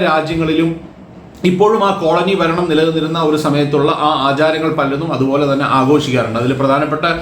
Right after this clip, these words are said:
സ്ഥലങ്ങളാണ് കാനഡ, ന്യൂസിലൻഡ്, ഓസ്ട്രേലിയ, ഇങ്ങനെയുള്ള സ്ഥലങ്ങളെല്ലാം തന്നെ. അതുകൊണ്ട് തന്നെ ഇങ്ങനെയുള്ള സ്ഥലങ്ങളിലെല്ലാം ഈ ബോക്സിംഗ് ഡേ വിപുലമായ ആഘോഷ പരിപാടികളുമായിട്ട് ആഘോഷിക്കാറുണ്ട്. അതുകൊണ്ടാണ് ഓസ്ട്രേലിയയിലും ന്യൂസിലൻഡിലും അല്ലെങ്കിൽ സൗത്ത് ആഫ്രിക്കയിലും ഒക്കെ നടക്കുന്ന ആ ഒരു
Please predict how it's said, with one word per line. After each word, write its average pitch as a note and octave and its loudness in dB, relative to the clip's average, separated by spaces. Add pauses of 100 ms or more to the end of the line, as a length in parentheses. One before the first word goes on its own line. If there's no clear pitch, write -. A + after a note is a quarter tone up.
(260)
സ്ഥലങ്ങളാണ് D#3 0 (120)
കാനഡ, C#3 0 (300)
ന്യൂസിലൻഡ്, C3+ 2
ഓസ്ട്രേലിയ, C3 2 (260)
ഇങ്ങനെയുള്ള F#3+ 2
സ്ഥലങ്ങളെല്ലാം B2 -2
തന്നെ. G2+ -6
അതുകൊണ്ട് F#3 2
തന്നെ F#3+ 0
ഇങ്ങനെയുള്ള F3+ 2
സ്ഥലങ്ങളിലെല്ലാം E3+ 0
ഈ D#3+ -2
ബോക്സിംഗ് D#3+ 0
ഡേ F#3 2
വിപുലമായ E3+ 0
ആഘോഷ D3+ 0
പരിപാടികളുമായിട്ട് D3 -2
ആഘോഷിക്കാറുണ്ട്. C3+ 0 (320)
അതുകൊണ്ടാണ് C#3+ 2
ഓസ്ട്രേലിയയിലും D3+ 2
ന്യൂസിലൻഡിലും D3+ 2
അല്ലെങ്കിൽ C#3+ 2
സൗത്ത് G#3+ 0
ആഫ്രിക്കയിലും G3+ -2
ഒക്കെ D3 -4
നടക്കുന്ന C3+ -2 (260)
ആ D#3 2
ഒരു E3 0